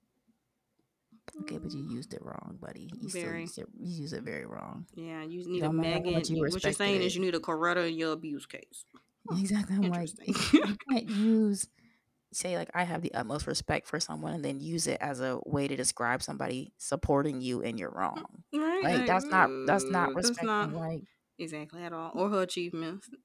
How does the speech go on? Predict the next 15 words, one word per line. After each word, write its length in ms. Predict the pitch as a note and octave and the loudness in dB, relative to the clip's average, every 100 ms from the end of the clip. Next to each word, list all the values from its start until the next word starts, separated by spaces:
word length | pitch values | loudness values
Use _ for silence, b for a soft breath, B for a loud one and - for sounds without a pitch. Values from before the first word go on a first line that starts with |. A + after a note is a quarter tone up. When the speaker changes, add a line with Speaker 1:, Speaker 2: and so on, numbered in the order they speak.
| - | -10
Speaker 2:
That 240 | F3+ F#3+ | -2 0
was 140 | G3 F#3 | 0 -2
for 180 | - E3+ | -2 -2
a 40 | |
selfish 360 | - F3+ F#3+ - | -2 -4 -4 -4
purpose, 340 | D#3+ D#3 D#3 | -4 -4 -6
Mister 240 | D3+ D#3 - | -8 -10 -12
Sir, 260 | - D#3 | -8 -8
but 200 | F3 D#3 | -6 -10
hey, 180 | D#3+ C#3+ - - | -8 -12 -12 -8
who 60 | F#3+ | -6
am 100 | D#3+ | -6
I? 60 | - _ _ _ _ _ _ _ _ _ _ _ | -10 _ _ _ _ _ _ _ _ _ _ _
Speaker 1:
Seriously. 640 | - - - - G3 - - _ _ _ _ _ _ _ _ _ _ _ _ _ _ _ _ _ _ _ _ _ _ _ _ _ _ _ B B B _ - _ b b b | -20 -18 -16 -16 -18 -20 -20 _ _ _ _ _ _ _ _ _ _ _ _ _ _ _ _ _ _ _ _ _ _ _ _ _ _ _ B B B _ -20 _ b b b
Yeah, 300 | G3+ F#3 - | -18 -16 -16